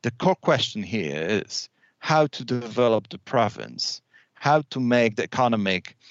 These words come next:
growth sustainable, being dependent on the Russian Far East.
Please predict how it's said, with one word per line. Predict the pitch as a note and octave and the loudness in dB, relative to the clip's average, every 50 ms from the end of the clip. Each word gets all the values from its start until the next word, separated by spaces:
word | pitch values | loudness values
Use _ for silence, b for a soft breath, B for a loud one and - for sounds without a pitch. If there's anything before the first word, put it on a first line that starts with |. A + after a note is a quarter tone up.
| B B B B B B _ - | B B B B B B _ -6
growth | - B2+ B2+ A#2+ A#2 A2+ A2 G#2+ G#2 G#2 G2+ G2 - - - | 0 2 4 4 6 6 6 4 4 2 0 -2 -4 -10 -12
sustainable, | - - G#2+ - - - A2+ A#2+ C3+ C#3+ A2+ E2 - G1+ B1 C#2 D#2+ F#2+ - _ _ _ _ _ _ | -8 -6 -4 -4 -2 0 0 2 2 0 0 -2 -4 -10 -8 -10 -10 -12 -16 _ _ _ _ _ _
being | - C3 B2+ A#2 A2+ | 0 2 2 4 2
dependent | G2 - - - - A#2 A2 G2+ G#2 G2 F#2+ - | 0 -2 -6 -2 0 0 0 2 0 -2 -4 -4
on | G#2+ G#2+ F#2+ | -4 -4 -4
the | F#2 F#2 F#2 | -4 -6 -2
Russian | G2+ G2 E2+ - - - D#2 D2+ | 0 0 0 0 -4 -10 -12 -10
Far | - D#2+ D2+ D#2 A2+ | -6 -4 -2 0 0
East. | C#3 A#2 - - - - - - - | 0 0 -2 -4 -8 -12 -12 -12 -12